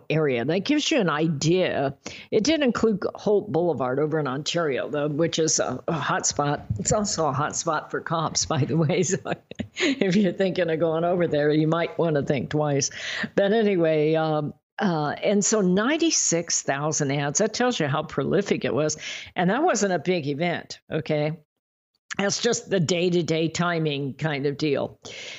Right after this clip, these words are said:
And, uh, so what happened is when they invited me to come up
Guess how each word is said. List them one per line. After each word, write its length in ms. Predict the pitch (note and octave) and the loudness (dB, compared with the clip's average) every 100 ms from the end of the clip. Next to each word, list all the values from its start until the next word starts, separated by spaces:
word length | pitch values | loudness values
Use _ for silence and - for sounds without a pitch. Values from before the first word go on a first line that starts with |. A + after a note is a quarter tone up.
| - - | -18 -8
And, 460 | - A3 G#3 G3 G3+ | -2 0 2 2 2
uh, 320 | F#3+ F3+ C3+ | 2 0 0
so 240 | - B3 | 0 2
what 540 | A3+ E3 - A2+ C#4 D#4 | 0 -4 -10 -4 -2 0
happened 420 | F#4+ G#4+ E4 F#3+ | 0 0 0 2
is 300 | F3+ E3 - | 2 2 0
when 240 | F#3 F3 | 0 2
they 260 | E3+ F3+ D#3+ | 2 2 0
invited 640 | F3 E3 F3+ G3+ F#3+ F3+ | 0 0 0 0 0 2
me 160 | E3 D#3 | 0 2
to 100 | C#3+ | 0
come 260 | - D#3 | 0 0
up 480 | F3+ A3+ C#3+ C#3 - | 0 0 0 -2 -6